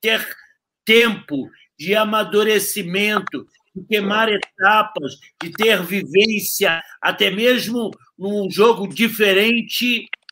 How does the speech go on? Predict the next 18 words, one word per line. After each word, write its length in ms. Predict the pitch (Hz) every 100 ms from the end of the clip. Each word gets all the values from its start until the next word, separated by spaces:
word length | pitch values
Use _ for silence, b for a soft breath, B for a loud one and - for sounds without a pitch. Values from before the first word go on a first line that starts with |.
| -
físico, 1160 | - - 254 247 175 - 196 - 170 160 123 - _ _ _
falando 460 | 170 160 202 208 165
só 260 | - - 226 233 202 B B _ _
fora 580 | 175 214 214 208 202 202
o 120 | 170
talento, 640 | - 165 175 196 202 196
a 100 | 180
qualidade 520 | 190 185 170 185 170 151 -
técnica, 680 | 180 175 151 139 127 123 b b b
o 120 | 175
físico 760 | - - 233 262 165 - - 170
é 100 | 165
diferente. 600 | 147 - 147 131 123 107 _ - - _ _
É 100 | 170
claro 500 | 170 208 254 247 202
que 220 | - 175
antes 640 | 180 240 226 - 135 113 - b b -
tínhamos 640 | - 226 247 202 147 113